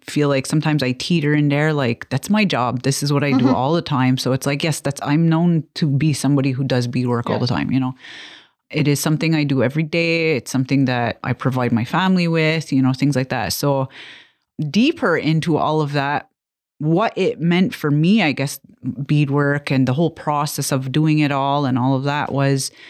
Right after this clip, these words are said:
Speaker 1: within my family, we don't have bead, well, cousins, yes, and all that, but
Speaker 2: Mm-hmm.
Speaker 1: my direct line, my
Speaker 2: Yeah.
Speaker 1: mother, my grandmother were not beadwork artists. It was my great grandmother.
Speaker 2: Mm-hmm.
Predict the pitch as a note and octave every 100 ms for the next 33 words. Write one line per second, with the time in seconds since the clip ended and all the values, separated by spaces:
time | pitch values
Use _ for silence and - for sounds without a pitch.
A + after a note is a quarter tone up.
0 | - _ _ - F3+ F#3 A#3 A3+ F#3+ -
1 | E3+ E3+ E3 D3 C#3+ C3 D3 C3 C#3+ C3+
2 | C3 B2 - C3 A2 _ _ - D3+ -
3 | G#3 G3 E3+ D3 D3 - C#3+ C#3 C#3 B2
4 | A#2+ B2+ D3 C#3 C3 - _ - D3 C#3
5 | F3 F#3+ D#3 D#3 D#3+ B2+ D3+ F3+ F3 E3+
6 | D#3 C#3 C#3 C3+ C3+ C3+ B2+ C3 B2 -
7 | C3 C3 B2 - - - - - C#3+ C#3
8 | C#3+ B2+ C3+ - A2 G#2+ - - - A3+